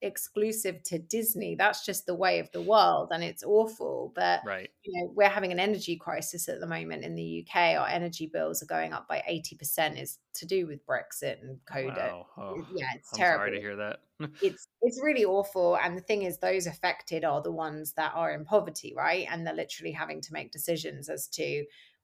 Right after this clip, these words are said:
Speaker 1: whether they can have dinner or whether they can pay for the electric. It, it's awful. And, you know, small things like carrier bags, we have to pay for carrier bags now because we're trying to, in-,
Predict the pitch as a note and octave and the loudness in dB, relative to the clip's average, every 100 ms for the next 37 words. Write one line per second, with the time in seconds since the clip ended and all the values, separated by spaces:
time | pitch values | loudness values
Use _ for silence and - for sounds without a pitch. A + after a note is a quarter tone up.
0 | _ F#3 E3+ E3+ D#3+ - - D3+ D#3 D#3 | _ 0 0 2 0 -2 -8 -8 -6 -4
1 | - E3 C3+ C3 C#3 D#3 D3+ D3+ D3+ D3 | 0 2 2 0 -2 -2 -2 -2 -2 -2
2 | D3 D#3 - C#3+ C#3+ - D#3 D#3 E3 - | -4 -10 -4 -4 -4 -6 0 2 2 -2
3 | D3+ D#3+ - E3 - - F#3 F3+ - - | -12 -14 -12 -12 -6 -2 -2 -4 -12 -12
4 | - - D#3 D#3 D#3 - - - G#3 F#3+ | -12 -8 -6 -4 -6 -14 -20 -10 -2 0
5 | E3+ E3+ - C#4+ C#4 A3+ F#3 F3 E3+ - | 0 0 -2 -2 -2 0 0 -2 -4 0
6 | G#4 D#4 G3 F3 D#3 - - G3 F#3+ - | 2 4 4 2 2 0 -4 -8 -10 -12
7 | - F#3+ F#3+ A3+ D#4+ E4 A3+ G3+ E3+ E3 | -4 -4 -4 0 2 4 4 4 2 2
8 | - F3 E3+ D#3+ E3 - E3+ F3+ E3+ F3 | -2 -2 -2 -2 -4 -8 -6 -6 -6 -4
9 | F3 E3+ E3 E3 F3+ F3+ | -2 -2 -2 -6 -12 -12